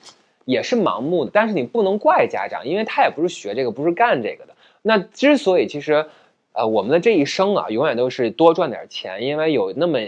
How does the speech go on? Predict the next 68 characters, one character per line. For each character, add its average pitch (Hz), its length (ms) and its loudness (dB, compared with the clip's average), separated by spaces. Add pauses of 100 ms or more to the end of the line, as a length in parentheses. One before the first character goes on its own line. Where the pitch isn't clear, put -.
(420)
基 226 140 0
本 147 180 2
上 131 160 0
百 175 220 -2
分 143 180 -4
之 143 380 0
就 127 160 -2
是 113 100 -4
六 147 180 2
七 175 200 0
十 120 160 -6
的 113 100 -2
钱 - 320 -12
呢， 110 160 -8
是 120 300 -4
要 117 320 2 (220)
花 180 280 0
出 151 100 -8
去， 113 220 -8
是 131 220 -6
买 107 280 -6
经 120 200 -6
验 113 200 -4
的， 82 80 -18
让 110 200 -4
你 87 40 -16
去 110 120 -14
成 98 280 -16
长 92 220 -10
的。 - 60 -20 (340)
所 226 120 2
以 - 20 0
他 247 140 4
必 240 180 0
定 226 160 4
要 208 160 6
去 202 160 -2
找 98 300 -2
专 165 220 2
业 180 100 2
对 220 200 2
口 117 220 -4
的 92 60 -2
人 95 180 -4
员 120 100 -2
来 117 100 -2
去 143 100 -6
做。 - 360 -2
所 - 160 2
以 208 40 2
为 262 180 6
什 208 100 -2
么 190 80 0
就 196 100 0
是 170 100 4
家 214 220 2
庭 190 180 -2
教 226 200 2
育 156 80 2
课 147 240 0
现 165 160 -4
在 147 100 0
感 95 200 -10
觉 104 100 -8
非 135 140 -6
常 120 120 -6
流 107 160 -6
行， 95 160 -12